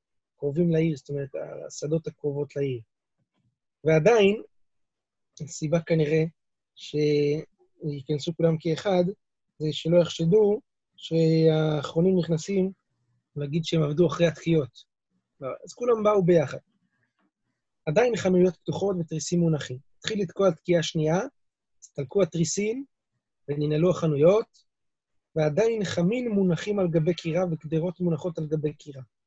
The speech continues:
בסדר. התחיל לתקוע תקיעה שלישית, סילק המסלק את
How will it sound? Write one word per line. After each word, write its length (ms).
בסדר. 300
התחיל 220
לתקוע 280
תקיעה 220
שלישית, 560
סילק 500
המסלק 560
את 140